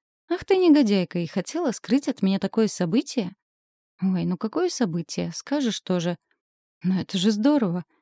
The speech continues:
И всё, не смущаю. Однако знай, что я за тебя рада». «Ты говорила это примерно тысячу раз». «Я хочу побить отметку в тысячу». С дороги доносится гудок, и Маня, обернувшись, машет парню,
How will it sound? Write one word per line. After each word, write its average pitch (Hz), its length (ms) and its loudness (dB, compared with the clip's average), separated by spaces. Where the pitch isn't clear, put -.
И 233 160 6
всё, 185 320 -2
не 190 160 4
смущаю. 190 640 -2
Однако 185 480 0
знай, 247 280 8
что - 200 -6
я 175 140 -2
за 170 120 -4
тебя 220 280 -2
рада». 208 280 0
«Ты 190 100 4
говорила 185 400 2
это 185 200 2
примерно 175 480 -2
тысячу 214 440 -2
раз». 190 300 0
«Я 190 200 4
хочу 165 360 -6
побить 254 380 2
отметку - 440 -2
в - 80 -6
тысячу». 185 580 -2
С 170 140 -2
дороги 175 460 -2
доносится 175 600 -4
гудок, 180 500 -2
и 214 140 6
Маня, 190 460 4
обернувшись, 170 680 -4
машет 170 420 -2
парню, 214 400 4